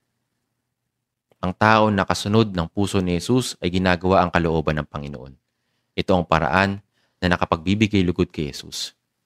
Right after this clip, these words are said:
May isang salita na sinabi ng Diyos, nang tanggalin ng Diyos si Saul at itinaas si David. "Natagpuan ko si David na anak ni Jesse." Ano ang sinabi ng Diyos?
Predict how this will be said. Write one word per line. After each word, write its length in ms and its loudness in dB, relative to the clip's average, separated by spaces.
May 80 2
isang 160 0
salita 480 2
na 80 -8
sinabi 400 0
ng 160 -2
Diyos, 480 -4
nang 400 0
tanggalin 480 2
ng 80 -6
Diyos 160 2
si 80 -8
Saul 480 0
at 160 -4
itinaas 480 -2
si 80 -10
David. 320 -14
"Natagpuan 560 -6
ko 240 2
si 160 -2
David 400 2
na 160 2
anak 160 0
ni 80 -2
Jesse." 560 -2
Ano 160 4
ang 160 4
sinabi 320 0
ng 160 -2
Diyos? 320 -6